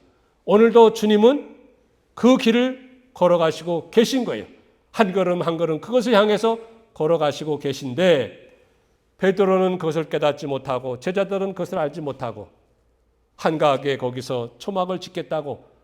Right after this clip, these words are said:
하고 있는 이러한 모습. 그러면 과연 베드로가 어떻게 해서 주님을 위한다고 하였지만은 실제적으로는, 실제적으로는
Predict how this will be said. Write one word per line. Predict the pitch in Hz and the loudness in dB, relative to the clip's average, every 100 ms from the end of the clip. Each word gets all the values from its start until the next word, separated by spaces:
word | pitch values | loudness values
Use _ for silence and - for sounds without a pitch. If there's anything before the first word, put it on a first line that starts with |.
| _ | _
하고 | - 156 151 | -8 -6 -6
있는 | 139 135 - | -6 -8 -10
이러한 | 131 147 175 180 | -10 -6 -6 -6
모습. | - - - _ _ _ _ _ _ _ _ _ _ _ _ _ _ _ _ _ _ _ _ _ _ _ _ _ _ _ _ _ _ _ _ _ - | -10 -12 -18 _ _ _ _ _ _ _ _ _ _ _ _ _ _ _ _ _ _ _ _ _ _ _ _ _ _ _ _ _ _ _ _ _ 2
그러면 | 180 175 170 | 4 4 4
과연 | 156 156 165 156 135 - - | 6 8 8 6 0 -10 -6
베드로가 | 156 156 151 139 147 139 120 127 _ _ _ _ _ _ _ _ _ | -4 0 0 2 2 2 0 -8 _ _ _ _ _ _ _ _ _
어떻게 | 160 180 - 233 196 | 0 4 4 6 6
해서 | 185 214 135 - - _ _ _ _ _ _ _ _ _ - | 4 0 -2 -6 -20 _ _ _ _ _ _ _ _ _ -2
주님을 | 190 185 180 165 | 0 4 4 4
위한다고 | 160 156 151 156 151 135 - - | 4 4 2 4 0 0 -10 -4
하였지만은 | 185 160 - 143 139 135 | 0 0 -2 -4 -2 -4
실제적으로는, | 120 233 226 214 196 185 - - - | -4 -2 -2 -2 -4 -6 -10 -20 -12
실제적으로는 | 240 233 254 214 180 170 151 | -10 -4 0 0 0 -2 -4